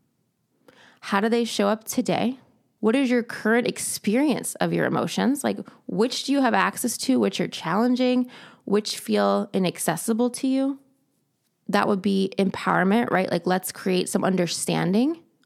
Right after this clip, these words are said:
of where our emotional frameworks came from in the first place. Literacy, let's learn the language of emotion. Let's get to know what we can call these things that we feel subjectively in ourselves.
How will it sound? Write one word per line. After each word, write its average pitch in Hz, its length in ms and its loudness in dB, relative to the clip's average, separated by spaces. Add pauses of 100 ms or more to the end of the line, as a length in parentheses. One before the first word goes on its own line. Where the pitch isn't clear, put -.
(100)
of 175 200 0
where 202 420 2
our 196 160 4
emotional 185 460 0
frameworks 170 480 -2
came - 200 -4
from - 140 -4
in - 80 -6
the - 60 -6
first - 280 -10
place. - 300 -12 (600)
Literacy, 262 500 2
let's 220 240 2
learn 240 160 2
the 226 100 2
language 190 380 2
of 180 100 0
emotion. 175 560 -2 (560)
Let's 220 220 -2
get 240 280 -2
to - 120 -2
know 180 400 0 (440)
what 190 200 0
we 214 120 0
can 208 200 -2
call 190 400 0
these 190 300 -2
things 254 380 0
that 202 260 0
we 202 160 2
feel 214 640 2
subjectively 185 840 -2
in 180 80 0
ourselves. - 640 -4